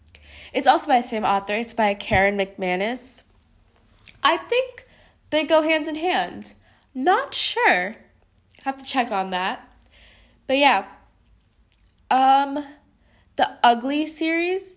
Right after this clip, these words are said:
you guys probably heard of that. I like to call it science fiction. Not a hundred percent sure it is, though. But, yeah,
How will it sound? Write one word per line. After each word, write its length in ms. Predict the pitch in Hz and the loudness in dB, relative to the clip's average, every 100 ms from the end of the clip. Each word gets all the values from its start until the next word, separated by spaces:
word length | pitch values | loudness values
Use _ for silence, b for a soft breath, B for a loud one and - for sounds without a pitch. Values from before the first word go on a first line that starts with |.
| _ | _
you 80 | - | -4
guys 180 | 269 262 | -4 0
probably 260 | 277 254 | 0 0
heard 220 | 233 226 | -4 -4
of 120 | 220 208 | -4 -2
that. 460 | 190 190 214 - B B B B - | 0 0 -2 -6 B B B B -2
I 180 | 247 277 | 2 2
like 200 | 330 349 | 2 -2
to 80 | 339 | -2
call 200 | 285 269 | 0 0
it 60 | |
science 420 | 269 190 202 208 - | 2 2 2 -2 -6
fiction. 720 | 170 170 - 214 214 220 240 _ - | -8 -6 -6 -6 -6 -12 -18 _ -4
Not 240 | 269 320 | 0 2
a 40 | |
hundred 220 | 311 294 277 | 0 -4 -6
percent 280 | 277 262 | -6 -6
sure 220 | - 220 196 | -4 -2 0
it 80 | |
is, 260 | 180 196 208 | -2 -4 -8
though. 400 | 208 202 202 202 B B B B - | -4 -2 -2 -4 B B B B 0
But, 580 | 190 185 185 - - _ _ _ _ _ _ _ _ _ _ _ - | 4 4 2 -4 -18 _ _ _ _ _ _ _ _ _ _ _ -14
yeah, 440 | 214 190 180 180 | 0 2 4 2